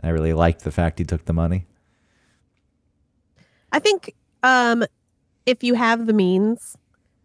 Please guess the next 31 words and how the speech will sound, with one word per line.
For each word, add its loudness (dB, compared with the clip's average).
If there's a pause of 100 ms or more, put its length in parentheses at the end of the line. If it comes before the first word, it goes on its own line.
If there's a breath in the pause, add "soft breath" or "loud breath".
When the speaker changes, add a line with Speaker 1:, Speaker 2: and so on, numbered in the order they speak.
(560)
Speaker 2:
it 0
doesn't 0
really 0
matter 0
how 0
old -2
you -4
are, -6 (240)
then 0
you 0
should 0
offer -2
to -8
pay. -12 (1700)
You 2
know, 4
like, 2
I 0
think -6
right 0
now, 0
if -4
I, 0 (280)
if -4
I 0 (360)
were -2
out 0
with -6
my 0
parents, -4 (800)
I 2